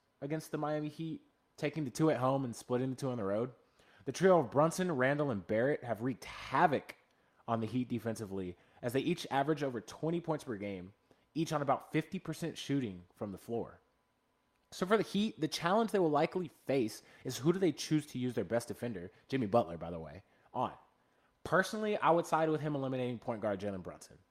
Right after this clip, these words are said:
Brunson's ability to play downhill is really the key to his distribution to Randle and Barrett, as defenses are forced to collapse inward because of his ability to score in the painted area,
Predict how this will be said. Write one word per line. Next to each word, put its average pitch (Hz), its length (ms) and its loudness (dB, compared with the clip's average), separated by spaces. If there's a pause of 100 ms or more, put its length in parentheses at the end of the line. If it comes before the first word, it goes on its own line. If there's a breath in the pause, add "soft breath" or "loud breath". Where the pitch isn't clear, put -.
(1300)
Brunson's 208 320 8
ability 190 400 8
to 165 120 2 (280)
play 208 220 2
downhill 170 580 4
is 123 140 2
really 156 240 4
the 143 80 0
key 143 240 -2
to 139 80 2
his 101 280 -2 (220)
distribution 120 640 -6
to 104 80 -4
Randle 110 260 -2
and 92 140 -6
Barrett, 113 440 2 (300 soft breath)
as 120 160 0
defenses 175 500 0
are 147 80 2
forced 151 340 -2
to 139 60 -4
collapse 131 440 0
inward 160 280 0
because 143 280 -2
of 123 80 -4
his 123 80 -4
ability 123 400 -2
to 98 80 -6
score - 280 -6
in 120 60 -4
the 104 60 -8
painted 104 280 -6
area, 95 300 -2